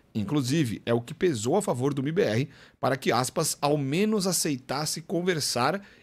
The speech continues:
e opinar sobre um elenco que o satisfazesse para dois mil e vinte e cinco. Os nomes que farão parte dos testes com aspas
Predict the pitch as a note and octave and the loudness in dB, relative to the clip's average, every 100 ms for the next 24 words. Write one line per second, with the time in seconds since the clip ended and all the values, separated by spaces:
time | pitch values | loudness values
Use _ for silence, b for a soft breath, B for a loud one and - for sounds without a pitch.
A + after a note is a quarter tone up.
0 | - D3+ F#3 - - F#3+ C3 D3 G#3+ G3+ | -4 4 4 4 -2 -2 0 0 0 2
1 | G3 F#3+ F3+ C3 B2 D3+ G3 - D#3 - | 0 0 2 2 2 0 -4 -6 -6 -4
2 | - D3+ D#3 - F3 - E3+ G3+ D3+ A2 | 0 0 0 0 -2 -2 -4 0 0 2
3 | B2 C#3+ - C#3+ - C#3 C3 C#3 A#2+ G#2+ | 2 2 -2 -4 -6 -2 0 0 -2 -2
4 | A#2 B2 E3+ A#2+ - _ _ _ _ _ | -2 -2 -4 -4 -8 _ _ _ _ _
5 | _ _ _ _ _ _ _ _ _ _ | _ _ _ _ _ _ _ _ _ _
6 | - B2+ C#3+ F#3+ G#3 F3+ - - D#3 D3+ | -6 -2 4 6 6 2 0 4 4 4
7 | C#3+ C3+ C3 C3 A#2+ A2+ G#2 - C3+ B2 | 2 4 4 2 -2 -4 -2 2 2 2
8 | - G#2 - F#2 A2+ C3+ A#2+ - D#2+ - | -2 -4 -4 -4 0 0 0 -4 -10 -10